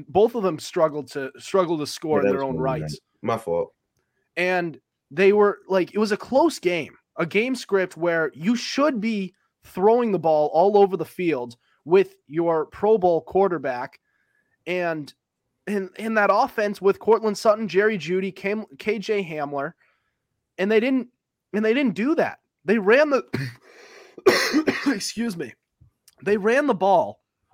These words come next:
Speaker 1: with the likes of Latavius Murray because Javonte Williams was hurt.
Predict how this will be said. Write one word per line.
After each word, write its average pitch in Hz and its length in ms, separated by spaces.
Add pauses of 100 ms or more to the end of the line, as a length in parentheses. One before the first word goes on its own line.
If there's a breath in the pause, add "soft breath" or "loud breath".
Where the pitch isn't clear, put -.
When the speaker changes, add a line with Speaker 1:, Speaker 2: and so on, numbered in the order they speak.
(220)
Speaker 1:
with 196 200
the 214 100
likes 185 480 (720)
of 185 140
Latavius 214 680
Murray 165 480 (1160 soft breath)
because 208 220
Javonte 220 460
Williams 262 380
was 156 140
hurt. 98 220